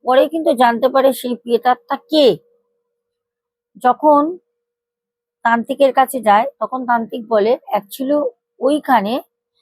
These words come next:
কেউ জলে ডুবে মারা গেছিল", মানে পর্যটক ঘুরতে গিয়ে, হাজব্যান্ড ওয়াইফ, তার সন্তান সব ছিল। বউটি মানে প্রচুর ড্রিঙ্ক করে যায়,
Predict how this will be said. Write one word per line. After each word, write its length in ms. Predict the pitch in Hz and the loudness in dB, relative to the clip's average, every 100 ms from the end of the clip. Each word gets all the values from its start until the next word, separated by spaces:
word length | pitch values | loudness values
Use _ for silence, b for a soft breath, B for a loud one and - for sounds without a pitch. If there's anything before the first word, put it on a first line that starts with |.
| _ _ | _ _
কেউ 200 | 302 311 | -2 -2
জলে 360 | 226 226 226 240 | 0 2 2 2
ডুবে 240 | 269 294 | 2 2
মারা 300 | 262 196 185 | 2 0 -2
গেছিল", 420 | 165 165 - 175 | -4 -8 -8 -4
মানে 220 | 202 254 285 | 0 0 2
পর্যটক 500 | 285 254 320 220 196 | 0 0 0 0 0
ঘুরতে 360 | - 254 - 214 | -4 -4 -4 -2
গিয়ে, 160 | 190 | 0
হাজব্যান্ড 420 | 202 214 247 240 | 0 0 -2 -2
ওয়াইফ, 340 | 208 233 233 240 | 2 2 2 -2
তার 160 | - 226 | -2 -2
সন্তান 520 | - 220 214 202 233 | 0 -2 -2 -2 -4
সব 220 | - 277 247 | -2 -2 -2
ছিল। 280 | - 180 165 - _ _ _ _ - | -6 -6 -6 -12 _ _ _ _ -4
বউটি 560 | 220 294 311 330 349 320 - _ _ 190 | 0 2 2 2 4 2 -2 _ _ -10
মানে 240 | 208 214 | -8 -8
প্রচুর 400 | - 226 - 254 | -8 -6 -4 -2
ড্রিঙ্ক 360 | 208 240 247 247 | 0 0 2 2
করে 200 | 247 226 | 2 4
যায়, 220 | 220 | 2